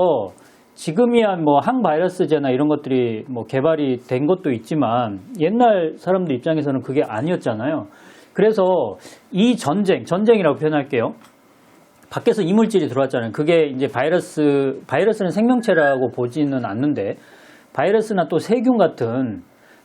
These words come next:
또는 어떤 특정 이물질이 들어왔을 때 내 몸의 반응은 몰아내는 겁니다. 어, 몰아내는 거예요. 그 과정에서 뭐 구토가 날 수도 있고요. 설사가 나올,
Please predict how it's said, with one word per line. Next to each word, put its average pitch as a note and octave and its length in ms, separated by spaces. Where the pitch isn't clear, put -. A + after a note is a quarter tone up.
또는 G3+ 240
어떤 D3+ 520
특정 G3+ 320
이물질이 G3 520
들어왔을 B2+ 520
때 G#2+ 400
내 D#3 140
몸의 G3 300
반응은 D#3+ 500
몰아내는 D3+ 480
겁니다. G2 380
어, A#2 200
몰아내는 E3 460
거예요. G2+ 260
그 A3 140
과정에서 E3+ 920
뭐 C3 120
구토가 A3+ 480
날 B2+ 180
수도 C3+ 240
있고요. A#2 320
설사가 A#3 480
나올, C#3 340